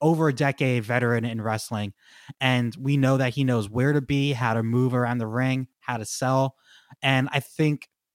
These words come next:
it would be really helpful for them to have that in the faction, because you have that in the Nightmare family. You have Cody, you have Dustin, two guys you know who can go out there and put on a great match,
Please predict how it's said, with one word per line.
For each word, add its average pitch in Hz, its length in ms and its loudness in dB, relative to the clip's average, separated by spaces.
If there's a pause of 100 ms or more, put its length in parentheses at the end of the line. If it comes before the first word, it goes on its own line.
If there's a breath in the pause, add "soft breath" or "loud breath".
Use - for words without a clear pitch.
(760)
it 156 100 -2
would 135 140 -2
be 139 140 2
really 143 320 4
helpful 123 340 -2
for 131 160 -2
them 120 160 -4
to 117 60 -4
have 131 340 0
that 117 260 0
in 117 100 -6
the 110 80 -4
faction, 117 380 -2
because 151 240 0
you 175 80 0
have 196 240 0
that 123 280 2
in 131 440 -4
the 147 100 -2
Nightmare 160 260 0
family. 101 360 -8
You 120 140 -2
have 143 240 0
Cody, 143 260 0
you 123 140 0
have 123 160 -2
Dustin, 104 440 -6 (460 soft breath)
two 175 160 0
guys 147 300 2
you 139 60 2
know 135 180 4
who 131 160 2
can 139 120 0
go 123 140 2
out 120 220 2
there 147 120 0
and 131 100 0
put 135 120 -4
on 123 120 0
a 110 60 -2
great 113 260 0
match, 113 500 -2